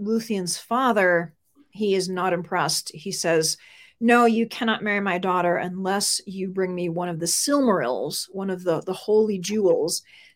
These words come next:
that happened at that moment to be in the possession of the evil Melkor, um, who has them in his, in his terrible kingdom in the north." And so it seems like, well, that's that. He can't marry Luthien.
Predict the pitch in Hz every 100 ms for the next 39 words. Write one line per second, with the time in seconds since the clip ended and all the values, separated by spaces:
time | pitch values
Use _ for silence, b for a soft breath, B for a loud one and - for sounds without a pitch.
0 | _ 220 220 - - _ - - 392 381
1 | 277 254 233 226 196 214 233 226 175 160
2 | 196 196 190 185 175 175 202 196 185 175
3 | - 170 175 175 - 208 202 196 180 170
4 | 175 175 196 - 156 98 147 175 b b
5 | b - 180 143 127 92 - - 185 220
6 | 190 180 180 160 160 - - 170 190 156
7 | - - 180 165 156 - - _ - 208
8 | 175 170 - 185 160 143 175 180 170 160
9 | _ b b b b b _ _ 226 226
10 | 220 160 143 85 _ 190 185 196 180 165
11 | 151 156 131 - 254 226 127 190 180 180
12 | 160 180 165 165 196 226 - 95 110